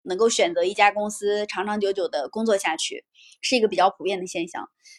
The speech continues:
但现在其实说实话，各种各样的企业涌现的很多，很多企业它的寿命都达不到饼，都达不到画的饼那么长。<laughs> 老板给你画的饼是三年后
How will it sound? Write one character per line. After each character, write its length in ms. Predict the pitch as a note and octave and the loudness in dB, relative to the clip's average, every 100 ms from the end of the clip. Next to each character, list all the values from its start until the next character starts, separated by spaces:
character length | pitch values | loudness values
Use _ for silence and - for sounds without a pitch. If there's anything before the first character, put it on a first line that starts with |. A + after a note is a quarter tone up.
| _ | _
但 160 | E4+ E4 | 4 6
现 160 | F#4 D#4+ | 6 4
在 120 | B3 | 4
其 180 | G3+ G#3+ | 2 0
实 80 | |
说 160 | A#3 B3+ | 2 0
实 140 | G#3+ | 0
话， 280 | G#3+ G#3+ F#3+ | -4 -2 -2
各 140 | F#3 B3+ | -2 -4
种 100 | G3 | -2
各 80 | |
样 140 | A3 G#3+ | -4 -4
的 80 | G#3+ | -8
企 300 | - F3+ C#3+ | -8 -6 2
业 400 | G3 F#3 E3 - _ _ _ | 4 4 2 -6 _ _ _
涌 220 | G#3 G3+ F#3 | -4 -4 -2
现 240 | - C#4+ | 4 4
的 80 | G#3+ | 4
很 220 | F#3+ C#3+ | -2 -4
多， 320 | - G3+ G#3 | 0 4 4
很 140 | G#3 G3+ | 2 2
多 120 | D#4 | 2
企 260 | - - | 2 -4
业 180 | G#3+ B3 | 2 2
它 100 | A#3+ | 2
的 80 | B3 | -2
寿 240 | - D#4+ | 0 0
命 240 | A3+ F3 F3 | 0 -2 -4
都 140 | A#3 | -2
达 240 | A3+ E3 G3 | 2 4 2
不 120 | A3 | 4
到 480 | A#3 G3+ E3 D3+ - _ _ _ _ _ _ _ | 4 4 2 -2 -10 _ _ _ _ _ _ _
饼， 360 | C4+ G#3+ E3+ E3 | 0 0 -2 -2
都 100 | C#4+ | 2
达 160 | C#4 A3+ | 4 6
不 60 | |
到 120 | C4 C4 | 4 2
画 200 | D4 C4 | 2 -4
的 80 | |
饼 180 | B3+ F#3 | -6 -10
那 60 | F3 | -12
么 100 | G3+ | -12
长。 340 | F#3+ - F3 - | -10 -10 -6 -4
<laughs> 80 | F4+ C5 - - - - A#5 A#5 - - - - C4+ | 0 2 2 0 -2 -4 -4 -4 -12 -14 -10 -6 -2
老 100 | A3 | -2
板 160 | C4+ A3+ | -2 -4
给 60 | |
你 80 | A#3 | -6
画 180 | B3 B3+ | -4 -2
的 80 | A#3+ | -2
饼 220 | A3+ F#3+ | -8 -10
是 240 | - G#3 - - - _ | -8 -8 -10 -20 -20 _
三 300 | - A#4+ A4+ | -4 -2 2
年 240 | D#4 A#3 | 2 2
后 300 | B3+ B3 D4 | 4 4 2